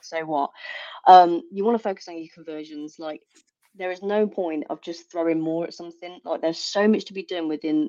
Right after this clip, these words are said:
organizations, even in RevOps, like, even RevOps that sell RevOps, there's so much to be done to optimize, to, to improve these little tiny metrics here, there, and everywhere where you don't have to throw the volume at certain things. Like, just go really, like, go internally, look at stuff,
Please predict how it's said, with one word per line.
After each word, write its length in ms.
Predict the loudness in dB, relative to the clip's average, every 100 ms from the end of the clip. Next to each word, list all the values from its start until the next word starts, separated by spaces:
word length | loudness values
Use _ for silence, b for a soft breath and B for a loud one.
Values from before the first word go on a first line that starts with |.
| -4
organizations, 680 | -6 -4 -4 -4 -6 0 2
even 160 | 4
in 100 | 2
RevOps, 480 | -2 -2 -2 -6 -4
like, 160 | -4 -4
even 140 | -8
RevOps 380 | -4 -2 -4 -6
that 100 | -10
sell 220 | -4 0
RevOps, 360 | -2 -2 -8 -10
there's 140 | -16
so 240 | -8 -2 -2
much 160 | -4
to 80 | -14
be 80 | -16 -10
done 240 | -10 -10 B B B B
to 100 | -4 0
optimize, 720 | -2 -2 -2 0 2 0 -2 -16 _ -4
to, 220 | -2 -2
to 140 | -6 -4
improve 320 | -6 -2 -2
these 180 | -2 -10
little 220 | -6 -6
tiny 440 | -6 0 0 0 -6
metrics 480 | -8 -8 -12 -14 -6
here, 160 | -4
there, 100 | -2
and 80 | -4
everywhere 320 | -6 -2 0
where 100 | 0
you 120 | -2
don't 200 | -4 -6
have 180 | -6 -16
to 80 | -20
throw 340 | -8 0 0 0 B B B -16
the 240 | -14 -12 -8
volume 320 | -6 -8 -10 -10
at 100 | -10
certain 280 | -10 -12 -12
things. 260 | -8 -6
Like, 140 | -6 -6
just 220 | -12 -16 0
go 320 | 6 6 6 -2
really, 480 | 0 0 -4 -10 -16 -2
like, 220 | 0 0 2
go 180 | 4 4 4
internally, 680 | 0 2 0 0 -4 -12 -12 -16 B -6
look 220 | -6 -6
at 80 | -12
stuff, 340 | -8 -6 -8